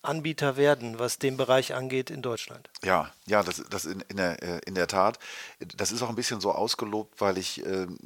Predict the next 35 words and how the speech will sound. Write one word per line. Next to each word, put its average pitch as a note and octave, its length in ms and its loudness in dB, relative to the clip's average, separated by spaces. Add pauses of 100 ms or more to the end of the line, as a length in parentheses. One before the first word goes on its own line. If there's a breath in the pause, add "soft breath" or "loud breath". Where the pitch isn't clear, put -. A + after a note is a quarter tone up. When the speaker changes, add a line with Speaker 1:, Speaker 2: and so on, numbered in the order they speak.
(120)
Speaker 2:
wenn F#2 180 -12
ich F#2+ 80 -8
durchs G2 160 -6
Unternehmen G2+ 400 -4
laufe, G#2 680 4
dann, F#2 260 -4
dann F#2 120 -4
reden F#2 200 -4
alle, F2 120 -6
„Boah, G2 200 0
so G2 100 -4
Digitalisierung F#2+ 840 -4
bedroht G2 540 -2
uns“, G2 380 -4
und F2 280 -8 (400 loud breath)
versuche G#2 360 0
dafür G2 280 2
zu E2+ 220 -2
werben, G#2+ 320 4
Digitalisierung G2 760 -4
als - 120 0
Chance - 280 -6
zu - 120 -2
begreifen. - 560 -10
Und D#2 100 -12
ich - 80 -6
kann B2+ 140 2
das C3+ 140 2
auch G2+ 120 0
an G#2 80 -2
einem G2 100 -4
sehr, A2+ 220 2 (380 loud breath)
sehr A2+ 340 2
einfachen, B2+ 720 0 (120)
äh, E2+ 100 -4